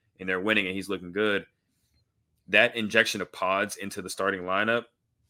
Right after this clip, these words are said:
and Kuminga and the energy that they were bringing, um, on the offensive end in particular, just getting out in the fast breaks and finding Klay and stuff like that, that is what kinda got him going, right?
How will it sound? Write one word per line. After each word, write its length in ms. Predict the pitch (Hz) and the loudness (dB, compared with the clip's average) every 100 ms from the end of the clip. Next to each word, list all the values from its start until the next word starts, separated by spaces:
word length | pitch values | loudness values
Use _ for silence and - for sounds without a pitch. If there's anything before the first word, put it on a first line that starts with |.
| _ _ _ - | _ _ _ -12
and 140 | 104 | -12
Kuminga 380 | - 95 110 110 | -10 -6 -4 -2
and 80 | 101 | -4
the 100 | 90 | -6
energy 300 | 101 104 107 | -8 -6 -4
that 100 | 98 | -2
they 80 | 101 | -2
were 140 | 95 | -2
bringing, 500 | 85 92 107 120 127 - _ _ _ _ - | -4 -2 0 -2 -4 -12 _ _ _ _ -4
um, 440 | 92 92 90 87 | 0 0 0 -4
on 100 | 92 | -6
the 80 | 95 | -4
offensive 500 | - 104 110 117 117 | 0 0 0 -2 -2
end 180 | 117 117 | -2 -2
in 120 | 98 | -6
particular, 540 | 95 90 110 117 123 113 | -10 -4 -4 -2 -2 -2
just 180 | 92 | -4
getting 240 | 87 104 101 | -4 -4 0
out 140 | 98 | -2
in 80 | 90 | -2
the 40 | |
fast 360 | 95 101 98 - | -6 -2 -2 -2
breaks 240 | 101 98 | -6 -4
and 100 | 90 | -10
finding 400 | - 95 101 98 | -4 0 0 -2
Klay 260 | 95 95 98 | -4 -2 -2
and 100 | 101 | -2
stuff 220 | - 98 | -6 -6
like 200 | 101 98 | -6 -6
that, 220 | 101 107 - _ _ _ _ _ 92 | -4 -4 -4 _ _ _ _ _ 4
that 260 | 110 135 104 | 6 6 4
is 140 | 98 | -2
what 260 | 104 92 - | -2 -2 -4
kinda 220 | 101 92 | -4 0
got 200 | 95 92 | 0 0
him 200 | 95 87 | -4 -4
going, 260 | 95 87 - - | -4 -4 -10 -8
right? 280 | 92 95 90 | -4 -2 -4